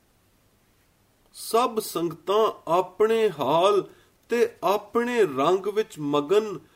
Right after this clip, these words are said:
ਸ਼ਬਦ ਵਿੱਚ ਸੁਰਤ ਟਿਕਾ ਕੇ ਇਉਂ ਬੈਠੀਆਂ ਹੁੰਦੀਆਂ ਕਿ ਇੱਧਰ ਉੱਧਰ ਝਾਕਣ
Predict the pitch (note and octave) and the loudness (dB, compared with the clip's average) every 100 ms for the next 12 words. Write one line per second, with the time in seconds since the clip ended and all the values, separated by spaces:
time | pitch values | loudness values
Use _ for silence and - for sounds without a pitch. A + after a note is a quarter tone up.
0 | _ _ - - F#3+ G3 A3+ A3+ A3 A#3 | _ _ -16 -2 -2 2 2 2 0 -6
1 | - - F#3+ G#3+ - - - F3+ - D3+ | -6 -4 0 0 -2 -10 -2 -2 0 2
2 | F3+ G#3+ - A#3 A#3+ - - - F#3 A#3+ | 2 2 -4 -6 -6 -6 -10 -8 -6 -4
3 | B3 - D3+ F3+ F3+ F#3+ G#3 A3 G3 E3+ | -6 -4 0 0 -2 -6 0 2 0 -4
4 | D#3 F3+ G#3 A#3+ G#3+ - - _ _ _ | -8 -2 2 2 0 -4 -18 _ _ _
5 | B3 C4+ - - A3+ C4+ D4 C4 A3+ - | -4 -2 -2 -4 -2 -2 -2 -4 -4 -4
6 | G#3+ A#3+ B3+ A#3 A3 _ - E3 B2+ - | -6 -6 -6 -8 -10 _ 0 2 2 -4
7 | - G#3 B3+ | -4 -2 -2